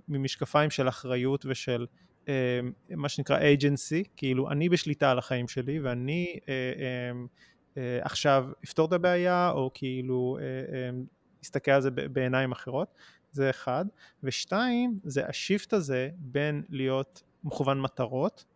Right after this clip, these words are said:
כאילו הדבר הבא, הדבר הבא, ההישג הבא, הפסגה הבאה, לבין להסתכל וליהנות מהדרך, שזה משהו נורא משמעותי שאני גם מנסה כזה להטמיע בחיים שלי. אמ, טוב, תשמעי,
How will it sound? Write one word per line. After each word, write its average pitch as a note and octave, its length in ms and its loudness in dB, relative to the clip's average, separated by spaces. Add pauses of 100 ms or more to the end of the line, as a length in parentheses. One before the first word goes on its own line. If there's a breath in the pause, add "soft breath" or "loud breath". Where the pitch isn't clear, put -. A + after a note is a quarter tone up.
כאילו C3+ 220 4
הדבר C3 300 4
הבא, B2+ 220 2
הדבר B2+ 320 -2
הבא, B2 200 0
ההישג C3 340 -2
הבא, B2 180 -4
הפסגה C#3+ 380 -2
הבאה, D#3 200 0 (360 soft breath)
לבין D#3 340 0 (160)
להסתכל D3 520 0
וליהנות C3+ 420 0
מהדרך, C3+ 680 -2 (500)
שזה C3 180 -2
משהו C#3 280 0
נורא C3+ 260 2
משמעותי C3 520 -4
שאני C3 220 -6
גם C3 200 -2
מנסה C3 220 -8
כזה B2+ 220 -4
להטמיע B2+ 280 -6
בחיים - 280 -10
שלי. - 160 -16 (600 soft breath)
אמ, D3+ 40 -2 (1700 soft breath)
טוב, F3 180 8
תשמעי, F#3 420 2